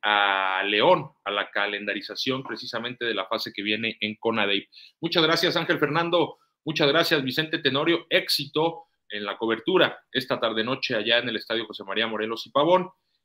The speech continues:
Muchísimas gracias a toda la gente que nos acompañó el día de hoy,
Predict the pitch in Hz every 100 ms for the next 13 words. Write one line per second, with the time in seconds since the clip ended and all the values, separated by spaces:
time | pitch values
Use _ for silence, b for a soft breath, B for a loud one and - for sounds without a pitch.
0 | _ 110 - 143 127 113 131 131 123 117
1 | - 127 120 113 131 120 110 107 110 107
2 | 107 120 135 131 135 165 214